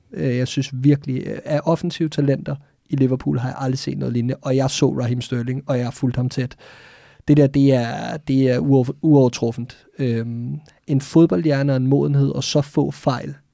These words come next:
i en offensiv spiller, og et presspil af en så, og i gåseøjne, arrogant spiller som ham, det er, det er helt fantastisk.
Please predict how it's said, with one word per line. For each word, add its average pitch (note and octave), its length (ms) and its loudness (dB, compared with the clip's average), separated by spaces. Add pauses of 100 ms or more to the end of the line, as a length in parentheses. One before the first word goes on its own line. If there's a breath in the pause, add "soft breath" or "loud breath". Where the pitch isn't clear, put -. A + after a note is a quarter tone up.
(100)
i C#3+ 120 0
en B2+ 120 0
offensiv C#3 460 -4
spiller, B2+ 340 -2
og B2+ 180 -4
et A#2+ 120 -6
presspil B2 640 -2 (460 soft breath)
af C#3+ 80 4
en B2+ 100 2
så, D3+ 260 4 (420)
og B2+ 160 4
i A#2+ 40 4
gåseøjne, C3+ 520 4 (100)
arrogant C#3+ 480 0
spiller B2 320 0
som B2 160 -4
ham, A#2+ 260 -4 (640 loud breath)
det B2 200 -6
er, G2+ 180 -6 (180)
det - 100 -12
er - 280 -14
helt - 180 -4
fantastisk. - 640 -16